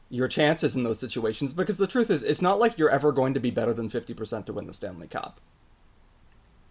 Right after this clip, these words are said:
Like, Tampa Bay is gonna be, what, twenty-five percent? Probably less now, because Colorado's emerged so strongly. Like, you're always going to be more likely than not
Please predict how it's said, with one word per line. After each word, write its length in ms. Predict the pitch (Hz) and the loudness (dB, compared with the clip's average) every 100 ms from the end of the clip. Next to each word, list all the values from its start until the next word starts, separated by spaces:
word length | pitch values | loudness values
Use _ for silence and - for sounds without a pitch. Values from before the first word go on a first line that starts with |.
| _ _ - | _ _ -6
Like, 260 | 131 - | -6 -6
Tampa 300 | - 165 156 | 0 2 2
Bay 240 | 123 135 127 | 4 6 6
is 160 | 110 | 2
gonna 180 | 123 117 | -2 -2
be, 120 | 117 | -2
what, 520 | 107 92 110 113 - - | -6 -8 -4 -2 -2 -6
twenty-five 540 | 127 120 123 113 - | -6 -4 0 0 0
percent? 420 | 151 170 196 240 - _ _ - | -2 0 -2 -4 -12 _ _ -8
Probably 320 | 135 110 104 | -4 -4 -4
less 340 | 104 107 95 - | -2 -2 -4 -8
now, 240 | 98 98 | -6 -6
because 260 | 113 107 - | -8 -8 -10
Colorado's 520 | - 101 95 107 101 | -8 -6 -4 -4 -6
emerged 240 | - 104 | -8 -12
so 180 | - 98 | -10 -10
strongly. 560 | 98 98 98 - 101 - _ _ - | -8 -8 -8 -8 -12 -16 _ _ -4
Like, 280 | 139 135 - - _ _ - | -2 -2 -6 -20 _ _ -14
you're 320 | 135 160 196 | 0 4 6
always 460 | 165 196 214 220 143 | 10 10 10 6 6
going 320 | 156 151 156 | 6 6 2
to 100 | 151 | 0
be 480 | 127 131 131 127 - _ _ _ _ _ _ _ - | 0 0 0 -4 -8 _ _ _ _ _ _ _ -4
more 320 | 135 156 165 | 6 8 8
likely 460 | 147 151 - 185 135 | 8 2 4 4 4
than 200 | 123 117 | 2 0
not 520 | 107 123 214 - | -2 -2 -2 -8